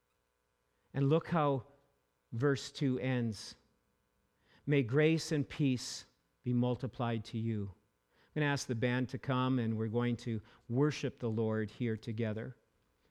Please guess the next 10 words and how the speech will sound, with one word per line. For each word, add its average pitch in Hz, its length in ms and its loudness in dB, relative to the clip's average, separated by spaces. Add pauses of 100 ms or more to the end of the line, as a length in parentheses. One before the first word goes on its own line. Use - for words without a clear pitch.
(240)
And 147 80 4
you 147 80 4
see, 180 260 6
when 156 300 6
we 170 240 8
have 151 500 4 (220)
the 135 100 0
Father, 139 840 2 (800)
we 151 260 6
have 143 480 6